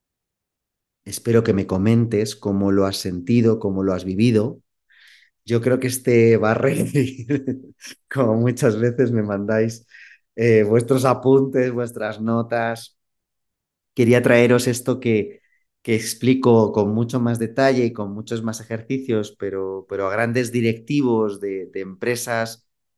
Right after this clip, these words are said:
eh, muy potentes y poderosas de, de,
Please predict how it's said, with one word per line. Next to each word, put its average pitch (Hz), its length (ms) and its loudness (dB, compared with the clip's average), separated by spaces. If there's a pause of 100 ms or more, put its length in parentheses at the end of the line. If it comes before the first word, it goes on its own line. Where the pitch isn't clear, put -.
(140)
eh, 110 180 0
muy 110 160 2
potentes 120 560 0
y 117 60 -2
poderosas 107 840 -2
de, 98 540 -4
de, 98 340 -10